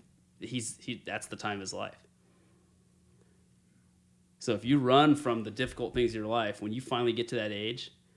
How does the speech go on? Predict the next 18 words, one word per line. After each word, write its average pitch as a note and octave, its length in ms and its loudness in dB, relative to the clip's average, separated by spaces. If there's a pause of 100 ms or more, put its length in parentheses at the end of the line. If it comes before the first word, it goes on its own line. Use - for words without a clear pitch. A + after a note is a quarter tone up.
(320)
where G#2+ 140 -2
you're A#2+ 200 0
living, A#2+ 400 2
you're A#2+ 160 -6
at B2 120 -4
the A2+ 120 -6
age A2+ 260 -6
now G#2 200 -4
where G#2 200 -6
all B2 280 2
your B2+ 180 -4
peers, A2 540 -6 (800)
most A#2+ 280 -2
likely A#2+ 320 -2
it's A2+ 120 -4
all G#2+ 160 -2
negative G2+ 380 -6
shit - 300 -10